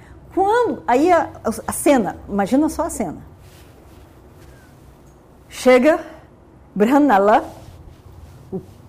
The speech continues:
de carro, conduzindo o carro, é o charreteiro, os cabelos estão esvoaçando, ele está ainda todo com os,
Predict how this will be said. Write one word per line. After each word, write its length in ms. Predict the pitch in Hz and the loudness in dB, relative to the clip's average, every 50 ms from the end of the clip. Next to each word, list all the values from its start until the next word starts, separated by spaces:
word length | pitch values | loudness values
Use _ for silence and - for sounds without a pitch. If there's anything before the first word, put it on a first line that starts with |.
| - - - - - | -20 -20 -20 -16 -14
de 120 | 196 180 | -12 -6
carro, 400 | - - 262 240 233 233 - 285 | 0 4 4 6 4 4 0 -4
conduzindo 480 | - - 240 240 220 208 226 285 311 330 | -4 0 2 2 2 4 4 2 2 2
o 40 | 320 | 2
carro, 320 | - 233 190 190 214 254 | 0 0 0 2 2 2
é 40 | 240 | 2
o 40 | - | 2
charreteiro, 640 | - - 233 262 247 - - 202 185 175 190 226 226 - - - - - - - - - | 2 0 2 2 2 2 2 0 2 2 0 -2 -4 -8 -16 -20 -20 -20 -20 -20 -20 -20
os 140 | - - - | -18 -8 -2
cabelos 540 | - 247 240 247 285 330 381 370 392 - | 0 4 6 6 6 6 6 6 4 0
estão 220 | - - - 285 277 | -2 -2 0 2 2
esvoaçando, 760 | 254 214 226 262 247 254 - - 233 220 233 254 285 320 320 - | 4 4 4 2 2 2 0 -2 -2 0 -2 -2 -4 -8 -6 -2
ele 320 | 214 226 240 240 247 233 - - - - - | 0 0 0 0 -2 -6 -8 -10 -20 -20 -18
está 280 | - - - - 302 285 | -18 -10 -4 -2 0 0
ainda 260 | 294 330 349 311 269 | 0 0 0 0 -2
todo 420 | - - - 311 349 415 381 381 | -2 2 4 4 4 4 4 0
com 220 | - - 339 330 330 | -4 -4 -2 -2 -2
os, 180 | 320 320 320 | -2 -2 -4